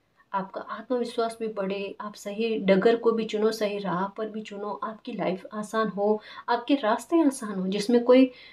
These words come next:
मार्ग में बाधक ना बने, और हर समय कहते हैं ना कि आपको support का मिलना यहाँ पर, कि support इतना मिलना कि आप खुद believe करो मालिक पर। हम्म?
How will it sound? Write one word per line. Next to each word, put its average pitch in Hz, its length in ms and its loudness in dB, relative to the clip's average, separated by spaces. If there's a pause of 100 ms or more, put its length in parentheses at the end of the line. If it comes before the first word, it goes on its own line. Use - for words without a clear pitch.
(200)
मार्ग 226 400 4 (180)
में 233 280 4
बाधक 180 380 4
ना 220 200 2
बने, 185 340 -6 (440)
और 277 200 0
हर 277 260 8
समय 247 340 2
कहते 208 280 -8
हैं 226 80 -8
ना 233 160 -2
कि 226 160 -8
आपको 214 320 -6
support 240 440 0
का 254 160 6
मिलना 180 300 0
यहाँ 175 260 2
पर, - 280 -12 (800)
कि 277 360 4 (640)
support 254 360 6
इतना 240 300 2
मिलना 214 420 4
कि 262 140 2
आप 240 140 0
खुद 254 200 -4
believe 208 400 0
करो 226 160 0
मालिक 196 360 0
पर। - 200 -20 (1300)
हम्म? 233 200 0